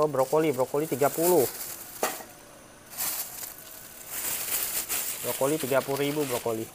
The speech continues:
Buncis masih di angka empat belas, ya, tergantung buncis ya. Kalau buncisnya super empat belas ribu.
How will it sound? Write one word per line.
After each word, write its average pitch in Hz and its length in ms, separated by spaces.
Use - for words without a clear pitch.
Buncis 135 400
masih 135 240
di 131 80
angka 135 400
empat 127 320
belas, 135 480
ya, 131 160
tergantung 123 320
buncis 139 320
ya. 117 160
Kalau 117 80
buncisnya 123 480
super 131 320
empat 120 240
belas 123 160
ribu. 127 400